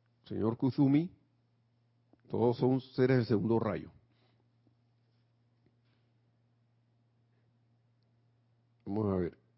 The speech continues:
Amados y benditos míos, tengo la alegría y el honor de ser el vocero para la magnifi-, para las magníficas actividades que están teniendo lugar en el retiro del,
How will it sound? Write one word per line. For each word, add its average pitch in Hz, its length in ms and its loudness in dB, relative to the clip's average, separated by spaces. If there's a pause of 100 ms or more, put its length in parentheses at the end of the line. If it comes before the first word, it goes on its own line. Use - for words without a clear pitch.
(560)
Amados 175 420 6
y 156 60 8
benditos 143 460 6
míos, 160 340 6
tengo 160 260 6
la 147 120 6
alegría 151 600 4
y 127 80 4
el 113 100 6
honor 135 300 4
de 127 140 2
ser 147 180 2
el 151 100 4
vocero 156 720 2 (480)
para 113 220 4
la 113 100 4
magnifi-, 127 720 2 (100)
para 113 180 2
las 117 200 2
magníficas 143 580 2
actividades 131 640 2
que - 80 -4
están 135 280 0
teniendo 139 400 2
lugar 127 500 2
en 110 120 -4
el 101 100 -2
retiro 127 340 0
del, 110 160 4